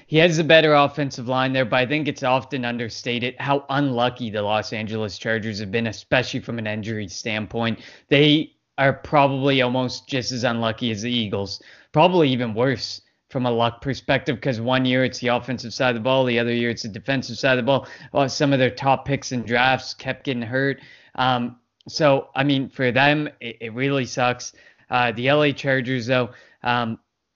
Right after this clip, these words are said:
to Tyrod Taylor, I don't think is a fix. I don't think Tyrod Taylor is gonna be the piece. Hopefully he's just a bridge. Hopefully they go out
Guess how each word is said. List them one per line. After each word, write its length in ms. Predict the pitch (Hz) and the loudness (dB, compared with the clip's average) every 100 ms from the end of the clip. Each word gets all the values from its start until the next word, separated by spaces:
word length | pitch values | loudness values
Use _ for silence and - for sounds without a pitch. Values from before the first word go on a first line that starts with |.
| _ - - - - | _ -20 -20 -20 -4
to 240 | 156 - _ _ _ _ - | -4 -4 _ _ _ _ -6
Tyrod 480 | 143 143 147 143 110 | 2 4 6 4 2
Taylor, 320 | 139 131 131 | 0 2 2
I 100 | 120 | 0
don't 360 | 92 123 120 | 0 -2 -2
think 220 | 117 120 117 | -4 -6 -6
is 200 | 101 107 | -8 -10
a 60 | |
fix. 680 | 98 - _ 143 139 - - | -14 -20 _ 2 2 -2 -10
I 100 | - | -6
don't 180 | 117 123 | -4 -2
think 160 | 123 117 | -2 -2
Tyrod 320 | 123 117 117 | 0 0 0
Taylor 240 | - 120 | 0 -2
is 100 | 113 | -2
gonna 200 | 101 117 | -2 -4
be 180 | 110 117 | -2 -2
the 160 | 117 113 | 0 -2
piece. 440 | - - 143 131 | -2 -2 -2 0
Hopefully 360 | 135 120 - 127 | 0 -2 0 -2
he's 160 | 110 | -2
just 260 | 104 113 - | -4 -6 -4
a 60 | 107 | -6
bridge. 340 | 101 123 110 | 0 0 2
Hopefully 340 | 123 113 120 | -2 -2 -2
they 120 | 113 113 | 0 2
go 240 | 110 113 | 4 6
out 280 | 117 123 | 6 4